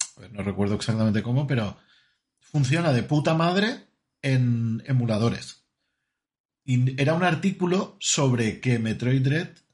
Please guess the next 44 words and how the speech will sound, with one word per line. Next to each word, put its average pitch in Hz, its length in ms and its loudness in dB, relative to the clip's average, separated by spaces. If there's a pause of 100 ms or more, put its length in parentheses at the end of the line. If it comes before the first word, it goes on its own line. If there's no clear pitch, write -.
(100)
te 131 100 0
lo 120 120 2
podía 110 260 -2
emular 131 360 2
una 107 180 -4
gráfica 113 400 -4
de 113 60 -4
las 110 160 -4
nuevas 117 280 0
de 202 100 -2
puta 123 320 -2
madre, 143 440 0 (440)
pero 127 160 0
no 123 140 2
en 131 120 2
plan 131 320 2
de 123 120 2
algo 123 220 0
informativo, 120 720 -2
de, 95 300 -10 (760)
"Ah, 147 100 -4
la 107 100 -2
peña 139 180 2
está 143 160 0
jugando 151 800 2
aquí 143 580 0
de 107 160 -2
locos, 175 560 -4
con 127 140 0
mayor 113 260 0
resolución, 143 720 -2
con, 131 280 -6 (340)
con 98 140 -6
lo 101 60 -4
que 101 80 0
sea". 107 300 0 (720)
No, 139 180 0
no, 156 260 -2
es 143 140 0
que - 100 -4
en 135 80 2
el 117 100 0
mismo 139 280 0
artículo 175 640 -2